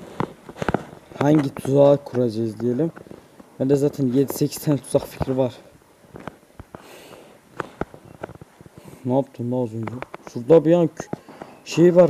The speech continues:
sandım arkadaşlar. Çöl köyü var sandım. <clears throat> Sevinmiştim ya. Beyler. Kazma yapalım.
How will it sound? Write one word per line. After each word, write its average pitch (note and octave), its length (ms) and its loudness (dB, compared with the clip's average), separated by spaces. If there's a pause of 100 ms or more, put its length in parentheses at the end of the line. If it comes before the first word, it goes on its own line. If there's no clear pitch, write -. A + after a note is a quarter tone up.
sandım C#3+ 300 2
arkadaşlar. C#3 440 0
Çöl - 200 -2
köyü D3 260 0
var D3 100 4
sandım. B2 340 -6 (960)
<clears throat> - 360 -4
Sevinmiştim C#3 720 0
ya. A#2 180 -2 (2000)
Beyler. A#2 380 -6 (1300)
Kazma A#2 280 -4
yapalım. A2+ 340 -6